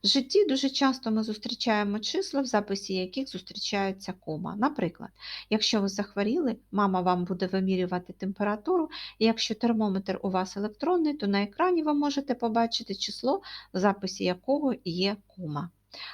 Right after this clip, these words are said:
Або, наприклад, вам потрібно дуже-дуже швидко щось поділити, ви скористалися калькулятором, і на екрані ви також можете побачити число, в записі якого є кома. Числа, в записі яких є кома,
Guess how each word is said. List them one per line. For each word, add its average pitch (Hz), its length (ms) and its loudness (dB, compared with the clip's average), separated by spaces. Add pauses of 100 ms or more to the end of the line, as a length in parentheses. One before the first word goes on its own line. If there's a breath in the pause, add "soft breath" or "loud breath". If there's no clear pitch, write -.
Або, 359 260 6
наприклад, 294 580 2
вам 226 140 4
потрібно 233 420 2
дуже-дуже 277 580 2
швидко 220 380 0
щось 202 240 -4
поділити, 220 640 0
ви 220 80 2
скористалися 208 720 -2
калькулятором, 196 840 -2 (320 loud breath)
і 214 80 2
на 214 160 6
екрані 240 380 6
ви 240 100 0
також 202 420 2
можете 214 320 0
побачити 185 600 -2
число, 262 360 -2
в 359 60 2
записі 208 420 0
якого 240 440 2
є 185 220 0
кома. 160 460 -6 (560 loud breath)
Числа, 247 440 2
в 294 40 -4
записі 226 480 2
яких 196 560 -4
є 175 120 4
кома, 170 540 -2